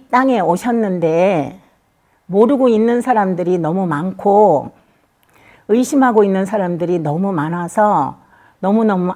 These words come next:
안타까워요. 이 유튜브를 보는 사람들은 구원을 받으려면 그 하루빨리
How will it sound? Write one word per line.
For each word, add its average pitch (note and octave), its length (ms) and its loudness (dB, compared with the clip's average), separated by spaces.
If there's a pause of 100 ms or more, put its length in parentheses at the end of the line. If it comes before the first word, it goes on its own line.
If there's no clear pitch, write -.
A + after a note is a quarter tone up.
안타까워요. F3 1200 -2 (500)
이 A#3 300 0
유튜브를 A3+ 560 2
보는 A3+ 280 0
사람들은 A#3 920 0 (760)
구원을 G#3+ 640 4
받으려면 F3 1200 -2 (840)
그 E3 540 -2
하루빨리 F3+ 1080 0